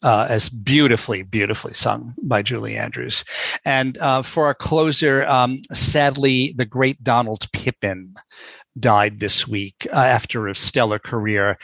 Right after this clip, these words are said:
as a conductor, uh, musical director, and vocal arranger on Broadway. Uh, he has a lot, uh,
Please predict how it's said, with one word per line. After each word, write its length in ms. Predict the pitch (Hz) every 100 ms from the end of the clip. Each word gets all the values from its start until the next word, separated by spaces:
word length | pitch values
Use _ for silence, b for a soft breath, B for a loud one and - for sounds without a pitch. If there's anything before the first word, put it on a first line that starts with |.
| B B -
as 260 | 113 107
a 220 | 120 104 101
conductor, 960 | - 117 104 110 - 117 110 104 104 -
uh, 240 | 120 104 107
musical 380 | 110 104 117
director, 480 | 104 107 101 - 117
and 180 | 104 95
vocal 380 | 117 117 120 110
arranger 420 | 104 98 98 113
on 180 | 104 107
Broadway. 600 | 107 101 107 110 101 101 B B B B
Uh, 240 | 123 113 107
he 240 | 95 131
has 240 | 131 127 127
a 40 |
lot, 560 | 110 113 117 110 - - - _
uh, 440 | - - 113 104